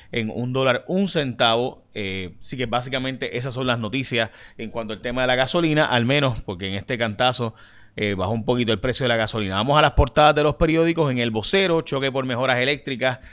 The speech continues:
lo que nos dejó sin energía. Eh, básicamente es este sujeto, ¿verdad? Lo explicó bastante bien, es una primavera. Vamos a ver la, la indignación de todo Puerto Rico con este, eh, portavoz de luma.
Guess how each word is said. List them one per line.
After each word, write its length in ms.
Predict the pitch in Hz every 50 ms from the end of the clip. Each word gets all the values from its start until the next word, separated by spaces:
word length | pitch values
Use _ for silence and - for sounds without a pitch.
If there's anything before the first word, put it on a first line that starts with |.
| - - -
lo 140 | - 120 120
que 120 | 98 117
nos 120 | 107 110 107
dejó 200 | 113 110 120 123
sin 180 | - 147 139
energía. 600 | 135 135 135 135 156 170 165 151 147 - 196 - - _ - - - - - - - - - - - - - - - - - -
Eh, 260 | 135 127 127 127 120
básicamente 960 | 113 143 135 - 156 151 160 156 147 147 151 147 - 170 165 - 147 165 175
es 120 | 180 -
este 320 | 135 127 131 127 - 160 143
sujeto, 680 | - - 151 143 156 165 156 135 151 143 139 135 131
¿verdad? 300 | 123 120 120 135 147 151
Lo 60 | 143 139
explicó 480 | 127 - - 139 120 139 165 175 - - - - - - -
bastante 420 | - 135 127 - 147 147 147 175 175
bien, 200 | 185 208 202 175
es 80 | 139 131
una 200 | 139 151 151 147
primavera. 400 | 151 147 143 139 139 147 143 123
Vamos 240 | 131 156 180 180
a 60 | 180 170
ver 140 | 170 175
la, 320 | 170 170 156 147 135 123 117
la 100 | 120 127
indignación 720 | 135 135 131 143 139 143 147 139 127 - - 180 190 190
de 80 | 180 170
todo 240 | 156 160 156 151 135
Puerto 240 | 151 139 - -
Rico 420 | 131 135 147 139 120 - 120 120 123 - - - - - - - -
con 200 | - 127 113 113
este, 920 | 120 131 127 - - - 143 135 135 135 131 131 127 127 123 123 113 120 117
eh, 60 | 107
portavoz 600 | - 143 147 135 120 - 147 143 147 156 160 151
de 100 | 165 170
luma. 340 | 220 254 202 117 87 -